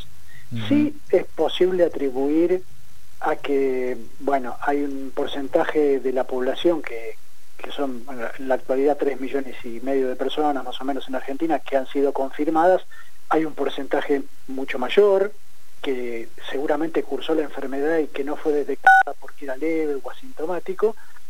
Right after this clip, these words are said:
Speaker 2: Lo que sí tiene efecto seguramente las variantes es en que, eh, baja el grado de,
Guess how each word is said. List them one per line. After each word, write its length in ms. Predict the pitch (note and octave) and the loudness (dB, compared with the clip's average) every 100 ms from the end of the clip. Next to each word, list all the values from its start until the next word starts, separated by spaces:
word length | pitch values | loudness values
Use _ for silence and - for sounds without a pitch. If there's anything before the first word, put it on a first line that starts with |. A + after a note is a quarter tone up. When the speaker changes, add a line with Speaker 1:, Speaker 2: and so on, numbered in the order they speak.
| - - | -4 -4
Speaker 2:
Lo 80 | D3 | -2
que 160 | C3 - | -4 -2
sí 160 | A#3+ | -2
tiene 240 | - A3+ F#3+ | 0 0 2
efecto 340 | - F#3 D#3+ | 0 0 -2
seguramente 540 | D#3 D#3 D#3 D#3 D#3+ | 0 -2 -2 -2 0
las 120 | D3 C#3+ | 0 0
variantes 600 | D#3+ F3 F3 F3+ G3+ - - | 0 0 0 4 4 2 -4
es 160 | - - | -4 -2
en 140 | D#3+ | -2
que, 320 | D#3+ D3 F#3 F#3 - - - - - - | 0 2 2 0 -4 -4 -2 -2 -2 0
eh, 220 | C#3 B2 C3 C3+ B2+ - D3+ | 0 -2 -4 -4 -4 -4 -4
baja 640 | C#3 F#3 F#3 - A3+ A3+ - | 2 4 4 4 4 4 0
el 220 | D3+ C#3 C#3 | -4 -4 -2
grado 320 | F3 F#3 E3 | 0 2 2
de, 400 | D3 C#3 C3+ | 2 0 0